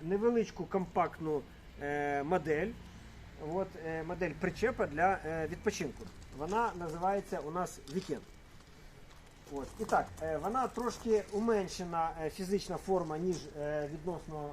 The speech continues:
е, моделі, е, Offroad. Але, тим не менш, вона, е, все рівно дуже, е,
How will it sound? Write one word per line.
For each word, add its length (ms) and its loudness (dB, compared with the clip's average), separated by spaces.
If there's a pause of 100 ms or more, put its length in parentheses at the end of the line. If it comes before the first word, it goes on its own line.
(120)
е, 100 -6
моделі, 520 -4
е, 200 -2
Offroad. 400 2 (520)
Але, 480 2
тим 200 2
не 80 4
менш, 240 -2
вона, 280 2
е, 40 2 (300)
все 100 -4
рівно 300 0
дуже, 200 -4
е, 320 -6